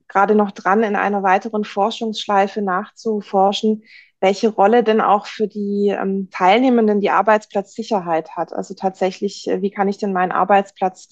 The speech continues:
sichern? Wie kann ich meinen Lebensstandard auch erhalten? Wir haben ja jetzt in unserer Zielgruppe der gering literalisierten Menschen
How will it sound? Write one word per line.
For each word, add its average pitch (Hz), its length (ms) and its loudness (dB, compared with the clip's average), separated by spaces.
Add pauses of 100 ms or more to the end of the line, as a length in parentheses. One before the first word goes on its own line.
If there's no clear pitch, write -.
sichern? 240 340 0
Wie 190 100 -2
kann 202 160 -4
ich 196 100 -6
meinen 185 220 -2
Lebensstandard 214 720 0
auch 208 160 0
erhalten? 208 680 0 (680)
Wir 208 120 -2
haben 214 140 4
ja 240 80 6
jetzt 226 140 0
in 208 100 4
unserer 214 320 0
Zielgruppe 254 640 2
der 202 140 0
gering 220 300 0
literalisierten 220 880 -2
Menschen 208 560 -6